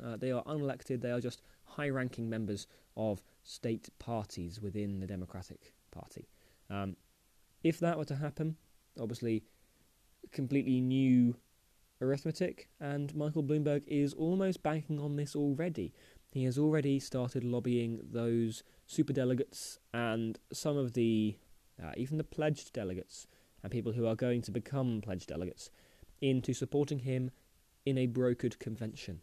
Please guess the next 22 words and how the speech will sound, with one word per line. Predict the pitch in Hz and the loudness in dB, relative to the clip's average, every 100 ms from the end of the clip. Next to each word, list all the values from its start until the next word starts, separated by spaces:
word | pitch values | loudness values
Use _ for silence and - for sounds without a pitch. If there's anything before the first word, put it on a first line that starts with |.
| - | -12
because | - 113 | -10 -4
he | - 143 | 4 4
doesn't | 143 131 - | 4 0 -6
think, | 107 104 - - - - - | -6 -6 -8 -20 -20 -20 -10
uh, | 92 87 87 | -6 -4 -6
certainly | - 107 101 | -4 -4 -2
on | 98 | 0
this | 127 165 | 0 0
strategy, | - 117 123 120 | -2 -4 -2 -2
he | 143 | 0
doesn't | 160 135 117 | 0 0 -4
think | - 110 - - - | -6 -8 -8 -14 -2
anyone | 143 117 90 87 135 | 2 2 0 -4 -6
will | - 107 | -2 0
win | 101 127 | 0 0
the | 117 | 0
majority, | 104 110 104 98 92 - - - | -2 -2 -2 -2 -6 -6 -20 -12
and | 113 | -8
that | 107 | -4
his | 104 131 | 0 0
best | 127 120 | 0 -4
chance | - 107 92 - | -4 -6 -6 -8